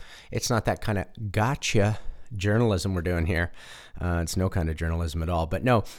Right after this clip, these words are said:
um, for me, I just don't like to edit it because, you know, I've been thinking about this, uh, th-, you know, this podcast and what we're doing here.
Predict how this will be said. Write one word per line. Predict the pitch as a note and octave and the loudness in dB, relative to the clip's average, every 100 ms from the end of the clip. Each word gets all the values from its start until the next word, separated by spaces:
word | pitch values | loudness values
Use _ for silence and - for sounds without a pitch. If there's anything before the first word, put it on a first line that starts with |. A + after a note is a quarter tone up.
| - | -6
um, | - A2 A2+ A#2 | 2 6 6 6
for | - - | 4 6
me, | D3 G3+ F#3+ | 8 8 8
I | |
just | C3+ - | 6 6
don't | C3+ | 6
like | B2 | 6
to | B2+ | 4
edit | A#2+ A#2+ A#2 | 4 4 4
it | G2+ | 2
because, | A2+ - A2+ G#2 G2+ - - - - - - - - - | 0 2 4 4 2 -4 -12 -16 -18 -20 -20 -20 -20 -2
you | G#3 | 4
know, | A#3 A#3 A3 - - - - | 8 8 6 2 -8 -12 0
I've | F3 | 2
been | G3+ | 2
thinking | - B3 G#3+ | 6 8 8
about | D#3 A#2+ - | 8 6 6
this, | G#2 E2+ - - C3+ | 0 2 2 2 2
uh, | B2+ A#2 A2+ - - - - - B2 | 4 4 4 4 4 2 -2 -8 -2
th-, | D#3 | 2
you | E3 | 6
know, | D3 | 6
this | A2+ | 8
podcast | - - - G#2+ D2+ - | 10 10 8 0 -2 0
and | G#2+ | 0
what | A2 | 2
we're | A2+ | 2
doing | A2 A#2 A#2+ A2 | 6 8 8 6
here. | E2+ F2+ E2 - | 2 0 -2 -6